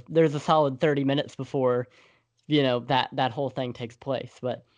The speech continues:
when I first watched this movie, like I said, wasn't keen on it in the beginning, watched it. As I got to the forty-five minute mark, I would say I sat there, felt like thirty seconds after that, from the forty-five minutes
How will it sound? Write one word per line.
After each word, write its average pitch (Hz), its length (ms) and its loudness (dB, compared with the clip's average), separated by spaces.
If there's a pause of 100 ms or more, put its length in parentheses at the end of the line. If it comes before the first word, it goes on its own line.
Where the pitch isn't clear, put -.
(300)
when 151 100 0
I 143 40 6
first 190 240 0
watched 165 200 2
this 170 160 -4
movie, 147 240 -2
like 139 180 0
I 151 60 -2
said, 131 320 -2
wasn't 151 300 0
keen 160 200 0
on 143 160 2
it 135 60 0
in 98 60 -6
the 135 40 -4
beginning, 131 420 0 (200)
watched 135 440 2
it. 143 240 2 (300)
As 143 240 0
I 151 80 0
got 143 320 -2
to 147 180 -10
the 135 320 -6
forty-five 147 540 -4
minute 139 160 -6
mark, 131 280 -4
I 123 80 -2
would 127 140 -2
say 127 220 -4
I 120 140 0
sat 147 360 0
there, 135 220 0
felt 143 240 -2
like 131 220 -4
thirty 143 260 0
seconds 139 440 -2
after 120 260 -6
that, 123 380 -2
from 143 140 -4
the 131 60 -4
forty-five 139 460 -2
minutes 135 240 -2